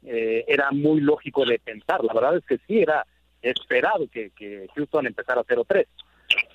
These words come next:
El problema es la manera en que lo está haciendo, ¿no? Está prácticamente... Eh, sin meter las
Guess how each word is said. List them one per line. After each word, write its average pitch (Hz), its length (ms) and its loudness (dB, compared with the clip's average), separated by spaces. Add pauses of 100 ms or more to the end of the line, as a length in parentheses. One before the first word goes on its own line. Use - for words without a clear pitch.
El 131 100 -8
problema 185 500 2
es 190 100 -4
la 131 180 0
manera 127 540 0
en 120 80 -14
que 110 120 -4
lo 110 100 -2
está - 160 -2
haciendo, 143 440 0
¿no? 127 140 0
Está 160 220 -2
prácticamente... 151 760 2 (300)
Eh, 107 400 -2
sin 139 180 4
meter 160 360 2
las 151 160 2